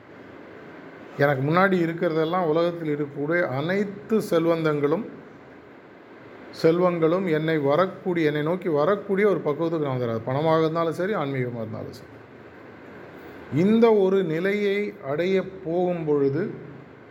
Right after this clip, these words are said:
வரக்கூடிய அனைத்து சவால்களையும் சமாளிக்கக்கூடிய ஒரு விஷயத்தை ஆன்மீகம் நமக்கு கொடுக்குது. So, செல்வ செழிப்புடன் ஆன்மீகத்திலும் பெரிய அளவுல எல்லாராலையும் மாற முடியும்.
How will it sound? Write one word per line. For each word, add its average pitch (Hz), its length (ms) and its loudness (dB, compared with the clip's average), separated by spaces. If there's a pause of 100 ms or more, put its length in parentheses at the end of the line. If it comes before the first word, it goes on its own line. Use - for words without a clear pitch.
(400)
வரக்கூடிய 175 540 2
அனைத்து 185 380 -2 (120)
சவால்களையும் 190 720 0 (160)
சமாளிக்கக்கூடிய 170 1000 0
ஒரு 147 60 4
விஷயத்தை 135 520 0
ஆன்மீகம் 135 280 -2
நமக்கு 120 280 -6
கொடுக்குது. - 500 -10 (1500)
So, 175 200 4
செல்வ 196 400 4
செழிப்புடன் 196 800 0 (1300)
ஆன்மீகத்திலும் 180 800 2 (1300)
பெரிய 202 320 4
அளவுல 185 220 4
எல்லாராலையும் 165 540 2
மாற 147 240 0
முடியும். 127 340 -4